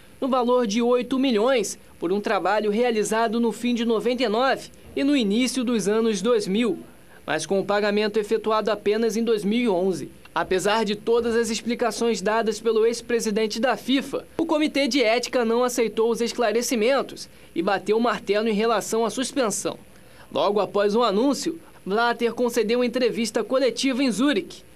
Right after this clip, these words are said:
Na conversa com a imprensa, o dirigente pediu desculpas pelo desenrolar do caso investigado pelo Comitê de Ética e avisou que vai apelar no Tribunal Arbitral do Esporte.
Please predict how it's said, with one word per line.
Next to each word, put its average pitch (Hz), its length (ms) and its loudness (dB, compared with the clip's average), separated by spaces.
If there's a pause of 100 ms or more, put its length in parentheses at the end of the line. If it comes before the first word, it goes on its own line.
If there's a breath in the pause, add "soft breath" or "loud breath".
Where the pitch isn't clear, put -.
(320)
Na 151 100 -6
conversa 180 480 0
com 226 120 0
a 254 40 2
imprensa, 240 560 0 (160)
o 285 120 -2
dirigente 240 500 0
pediu 240 260 -2
desculpas 247 680 -2
pelo 240 240 -2
desenrolar 233 640 2
do 226 120 -2
caso 220 380 0
investigado 214 720 0
pelo 208 260 0
Comitê 208 380 0
de 208 140 -2
Ética - 440 -2 (400 loud breath)
e 175 80 0
avisou 233 500 2 (200 loud breath)
que 247 100 -2
vai 214 200 2
apelar 226 480 2
no 214 100 2
Tribunal 220 480 0
Arbitral 220 500 0
do 240 60 -2
Esporte. - 680 -6